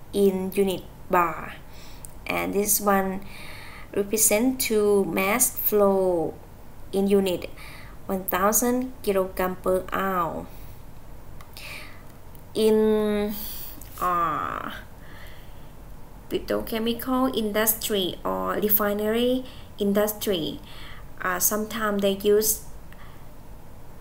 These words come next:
they use, uh, they use to measure flow like a mass flow instead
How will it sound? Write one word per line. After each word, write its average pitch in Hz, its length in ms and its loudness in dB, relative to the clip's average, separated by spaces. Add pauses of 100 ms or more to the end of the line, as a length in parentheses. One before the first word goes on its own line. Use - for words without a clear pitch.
(640)
they 190 140 4
use, 208 440 6 (260)
uh, 156 500 0 (800)
they 196 80 4
use 202 200 6
to 214 140 0
measure 233 520 4
flow 196 720 6 (760)
like 185 340 0
a - 300 2 (220)
mass 190 600 2
flow 185 760 6 (140)
instead 190 580 4